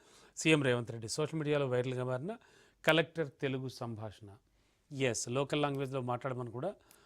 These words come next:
ఆ, తెలంగాణ సీఎం రేవంత్ రెడ్డి కలెక్టర్కి చెప్పడం జరిగింది. అది వైరల్ అవుతోంది ప్రస్తుతానికి. And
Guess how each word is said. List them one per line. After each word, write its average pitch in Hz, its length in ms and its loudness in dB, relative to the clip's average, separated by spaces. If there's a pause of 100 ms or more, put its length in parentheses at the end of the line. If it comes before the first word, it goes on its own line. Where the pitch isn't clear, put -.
(400)
ఆ, 110 200 -2
తెలంగాణ 135 340 0
సీఎం 123 260 -4
రేవంత్ 127 280 -2
రెడ్డి 143 180 -4
కలెక్టర్కి 123 640 -4 (540)
చెప్పడం 139 240 -2
జరిగింది. 139 400 -4
అది 180 120 -2
వైరల్ 127 260 0
అవుతోంది 113 300 -6
ప్రస్తుతానికి. 101 540 -18 (360)
And 117 200 -4